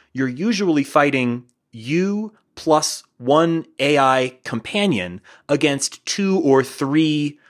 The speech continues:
uh, you know, goblins slash orcs slash enemy characters. And everybody gets turns, essentially. Like, it seems to be doing kind of under the hood a turn-based combat,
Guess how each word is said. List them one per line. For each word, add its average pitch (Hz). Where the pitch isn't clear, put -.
uh, 120
you 117
know, 107
goblins 107
slash -
orcs 104
slash -
enemy 143
characters. 90
And 135
everybody 202
gets -
turns, 104
essentially. 110
Like, 127
it -
seems 247
to 190
be 143
doing 117
kind 151
of 127
under 147
the 120
hood 135
a 120
turn-based 139
combat, 131